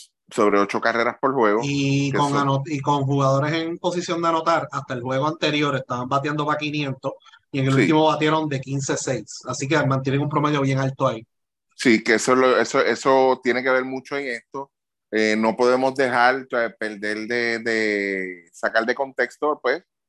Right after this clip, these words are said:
Speaker 1: dos de los rivales, pues, han sido Nicaragua e Israel. De Israel se esperaba mucho más, pero ya tú señalaste el juego de Israel de hoy, pues, un hit en dos juegos corridos y, y está fu-, está un poquito fuerte, está un poquito jodón este nivel.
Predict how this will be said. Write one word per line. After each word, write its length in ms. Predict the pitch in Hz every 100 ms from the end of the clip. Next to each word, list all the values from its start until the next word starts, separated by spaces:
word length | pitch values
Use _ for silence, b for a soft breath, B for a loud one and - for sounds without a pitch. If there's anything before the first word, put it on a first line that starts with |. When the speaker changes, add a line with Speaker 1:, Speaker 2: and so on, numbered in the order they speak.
| _ _ _
Speaker 1:
dos 320 | 117 101 107
de 100 | 113
los 100 | 113
rivales, 340 | 117 107 98 110
pues, 120 | 110
han 80 | 98
sido 220 | 104 104
Nicaragua 560 | 104 104 101 104 107 -
e 120 | 104
Israel. 520 | 107 123 139 117 107
De 80 | 131
Israel 480 | 104 98 90 92 - _ _ _
se 180 | _ 110
esperaba 380 | 101 107 98 95
mucho 360 | 107 101 123 123
más, 260 | 101 156 _ _ _ _ _
pero 260 | 107 120
ya 160 | 107 98
tú 80 | 98
señalaste 480 | 117 107 104 104 107
el 40 |
juego 240 | 104 104 101
de 100 | 101
Israel 360 | 101 104 101
de 120 | 110
hoy, 240 | 107 98 -
pues, 180 | 151 71 107 -
un 240 | 110 104
hit 220 | 113 117
en 140 | 110 110
dos 140 | 107
juegos 240 | 110 110 -
corridos 540 | 113 113 113 117 107
y, 340 | 101 92 - 98
y 60 | - _ _ _
está 200 | 101 -
fu-, 200 | - 120
está 160 | 117
un 100 | 110
poquito 340 | 117 117 113 123
fuerte, 360 | 127 104 -
está 160 | 113 107
un 80 | 101
poquito 280 | 110 104
jodón 280 | 117 113 107
este 200 | 107 107
nivel. 440 | 110 113 90 120